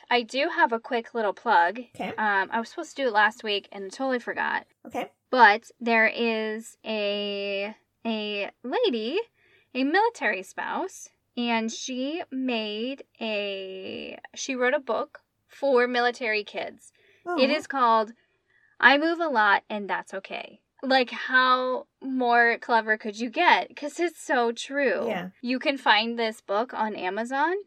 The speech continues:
Speaker 1: It is a Kindle book.
Speaker 2: Oh, perfect.
Speaker 1: Um, I believe you can also get it in hardback or paper book as
Speaker 2: Okay.
Speaker 1: well if you want a physical copy.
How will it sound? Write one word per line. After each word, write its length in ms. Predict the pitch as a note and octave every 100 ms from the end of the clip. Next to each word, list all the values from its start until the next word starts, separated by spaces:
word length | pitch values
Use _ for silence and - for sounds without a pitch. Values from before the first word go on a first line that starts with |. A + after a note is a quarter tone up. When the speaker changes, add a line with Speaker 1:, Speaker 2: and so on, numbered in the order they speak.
| _
Speaker 1:
It 200 | - A3
is 480 | - A3 G#3+ G#3+ A3 -
a 720 | G#3 G#3 G3+ G3 F#3+ F#3 F#3+ - -
Kindle 360 | - A#3+ A3+ G#3
book. 440 | G3 F#3 D#4 - _ _ -
Speaker 2:
Oh, 160 | D4 C#4+
perfect. 640 | D4 D#4 C4+ D#3 - - -
Speaker 1:
Um, 420 | A#3 A3+ A3 -
I 120 | - A#3+
believe 380 | B3 B3 B3
you 100 | C4
can 140 | C4+ B3
also 300 | G3+ C4 C4+
get 180 | C4 A3+
it 160 | G#3
in 480 | A3 G#3+ G3 G3 G#3+ _ _ _ _ _ -
hardback 480 | A#3+ G#3+ G3+ G#3
or 100 | G#3
paper 380 | F#3+ - F#3 G3
book 160 | G3 A3+
as 140 | B3
Speaker 2:
Okay. 100 | G#3+
Speaker 1:
well 220 | G3 F#3
if 180 | - G#3+
you 80 | A3
want 160 | A3 G3+
a 60 |
physical 420 | - G3+ G#3 A3+
copy. 480 | G3+ F#3 E3+ A#3 D#4